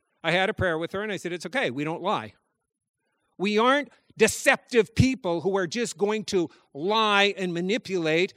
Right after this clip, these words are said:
so that we can make a sale and we can get ahead in life. But for her, the danger was the people in the corporation who were saying, "You have to do this. This is just how we do sales.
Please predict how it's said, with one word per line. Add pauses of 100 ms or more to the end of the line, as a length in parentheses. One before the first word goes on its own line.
(160)
so
that
we
can
make
a
sale (200)
and
we
can
get
ahead
in
life. (880)
But
for
her, (1200)
the
danger (500)
was
the
people
in
the
corporation (440)
who
were
saying,
"You
have
to
do
this. (840)
This
is
just
how
we
do
sales.